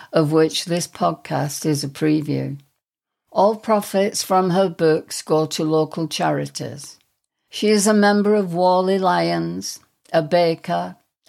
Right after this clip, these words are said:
a knitter, and her lemon curd had won gold at local shows.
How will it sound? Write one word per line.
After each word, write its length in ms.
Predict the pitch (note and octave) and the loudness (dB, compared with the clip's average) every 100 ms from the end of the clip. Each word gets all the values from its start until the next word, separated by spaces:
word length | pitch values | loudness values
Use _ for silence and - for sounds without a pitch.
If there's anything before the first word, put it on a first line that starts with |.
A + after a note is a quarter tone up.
| - | 0
a 100 | E3+ | 2
knitter, 680 | E3+ F3 E3+ F#3 F3 F3+ - _ _ _ _ _ | 4 2 0 -4 -4 -6 -14 _ _ _ _ _
and 200 | F3 F3+ | 0 2
her 140 | D#3+ E3+ | 4 2
lemon 420 | E3+ F#3 G3 G3+ | 4 2 2 0
curd 500 | - F3+ E3+ E3+ E3+ | 0 2 2 0 -2
had 240 | E3 D3+ | -4 -4
won 280 | E3 D#3 D#3 | 0 2 2
gold 500 | D3 E3 D#3 D#3+ D#3 | 2 2 2 0 -2
at 160 | D3 - | -4 0
local 400 | D3 D3 - D#3+ | -2 -2 -6 -8
shows. 680 | - D#3+ C#3+ C#3 C#3 C#3+ | -6 -2 -2 -2 -8 -12